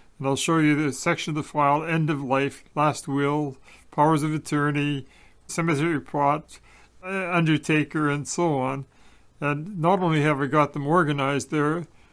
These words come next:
I've shown my children where they are s-, so that if something happened to me today, they could just turn the key to the filing cabinet, and a lot of the work is done for them, because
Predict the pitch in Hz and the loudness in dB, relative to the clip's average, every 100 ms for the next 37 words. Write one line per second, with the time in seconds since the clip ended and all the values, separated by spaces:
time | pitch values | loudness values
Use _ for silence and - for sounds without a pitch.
0 | - - 156 143 139 - 165 151 143 139 | -20 -12 -6 -6 -6 -2 0 2 0 0
1 | - 185 170 135 131 131 151 151 139 139 | 0 2 2 0 -4 -2 0 2 2 4
2 | 139 156 - - _ - - _ - 147 | 4 0 -4 -18 _ -20 -20 _ -6 -2
3 | 147 143 254 - - - 160 165 - 180 | -2 -2 -8 -20 -20 -6 -4 -4 -2 -4
4 | 165 170 147 151 160 127 147 147 143 156 | -2 0 2 0 0 -6 -2 0 0 -2
5 | 135 147 135 147 135 - - - - 135 | 2 2 2 0 -6 -16 -20 -20 -8 -6
6 | 139 151 - 165 170 147 - 165 160 147 | -2 -2 0 0 0 -2 -4 0 0 0
7 | 127 - 151 147 139 - 151 151 147 160 | -4 -2 0 2 -2 0 2 2 -2 -6
8 | - _ - - _ - 151 147 151 208 | -12 _ -20 -20 _ -12 -6 -6 -6 -12
9 | 214 - - - 185 165 170 165 151 151 | -14 -16 -20 -10 -2 4 6 4 2 0
10 | 139 143 139 131 - 147 139 - 165 156 | 0 -2 -2 -6 -2 -2 -2 -4 0 0
11 | 131 135 143 - - - - _ 135 123 | 0 -4 -12 -16 -20 -20 -20 _ -14 -6
12 | 156 139 131 | -2 -2 -4